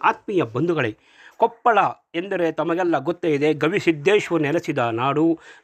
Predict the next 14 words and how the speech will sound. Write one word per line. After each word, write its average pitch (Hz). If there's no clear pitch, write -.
ಗವಿಸಿದ್ದೇಶ್ವರು 170
ತಪೋವನ 156
ಗೈದಂತಹ 139
ಪುಣ್ಯ 156
ಭೂಮಿ 156
ಇದು. 117
ಈ 220
ಪುಣ್ಯ 226
ಭೂಮಿಯಲ್ಲಿ 165
ಇಂದು 165
ಶ್ರೀ 202
ಗವಿಮಠದ 170
ಲಿಂಗೈಕ್ಯ 170
ಶ್ರೀ 156